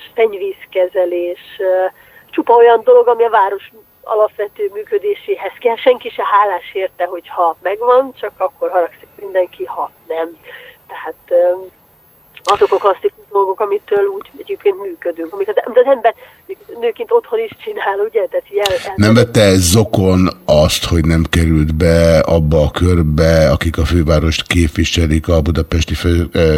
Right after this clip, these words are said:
Speaker 2: Közfejlesztési Tanácsban?
Speaker 1: Nem, nem, nem. Én azt csinálom, ami a dolgom. Tehát, hogy én,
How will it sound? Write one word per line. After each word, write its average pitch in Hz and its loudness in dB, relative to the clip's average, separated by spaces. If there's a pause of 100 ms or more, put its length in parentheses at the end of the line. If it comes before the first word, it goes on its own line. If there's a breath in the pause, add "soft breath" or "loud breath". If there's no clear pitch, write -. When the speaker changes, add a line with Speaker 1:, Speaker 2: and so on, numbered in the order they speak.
Speaker 2:
Közfejlesztési 82 -2
Tanácsban? 71 -6 (1200 soft breath)
Speaker 1:
Nem, 208 -6 (180)
nem, 170 2
nem. 170 0
Én 285 0
azt 508 -2
csinálom, 254 0
ami 254 0
a 254 4
dolgom. 170 0 (120)
Tehát, 175 -8
hogy 208 -4
én, 226 4